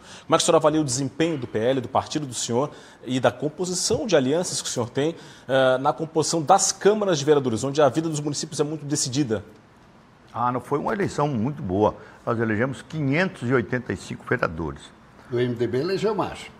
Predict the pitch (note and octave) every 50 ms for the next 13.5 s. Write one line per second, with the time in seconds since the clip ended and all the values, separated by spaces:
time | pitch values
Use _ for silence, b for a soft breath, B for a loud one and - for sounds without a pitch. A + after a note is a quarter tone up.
0 | - - - C#3 D#3+ D#3+ E3+ F#3 F3 - G#3+ G3+ E3+ - F2+ D#2+ D#2+ - - -
1 | - - G2+ G2+ A#2+ G#2 G2 F#2+ D#2 C#2+ - - B B B B B B B B
2 | - G2+ G2 G2 G2 F#2+ F#2+ F#2 F2+ - - A#2+ - - - C3+ C#3 D#3 E3+ F3
3 | G3 G3+ - - F#3 C#3+ C#3 C#3+ D3+ D#3 D3+ D3+ C#3 D3 - D#3+ D#3+ D#3+ D#3+ D#3+
4 | E3+ F3+ F3 - - - G#2 A#2 - - C#3+ C3+ C3+ C#3 D3 D#3 E3+ D#3+ - -
5 | E3+ F3+ E3+ D#2+ C#2 - - - - C3 B2+ C#3 D3 C#3+ - - D3+ D3 C#3 B2+
6 | A2+ G#2 G2+ F#2+ - B B B B B B B - B2 B2 C#3+ D3 D3 D3+ -
7 | - D#3 D3 B2+ B2+ A2 G2+ F#2 G2 A#2+ C#3+ D#3+ D3+ B2 G#2 E2 D2 - - B
8 | B B B B B - A2+ G#2+ G#2+ - - B2+ A#2+ - - F3 D3+ C3 B2+ C3
9 | C3+ D3 D3+ D3+ D3+ D3+ C#3+ C#3 C#3+ C#3 D3 D#3 B2+ D#3 E3 F3+ F3 C3 B2+ B2
10 | G2+ F#2+ E2 E2 A2 G2+ - - A#2 G#2 - - A#2 A#2+ C3 D3 D#3+ D#3+ C#3 B
11 | B B B B B - G#3+ A#2+ F#2 F#2+ G2 A#2+ A#2 E2+ - D3 D#3+ C3+ - -
12 | A2+ A2 G2 F#2 E2 D#2+ F#2 F#2 F2+ D#2+ D2+ - - - - B2 G2 F2+ F2+ A2
13 | G#2+ G#2+ - - - - F#2+ - -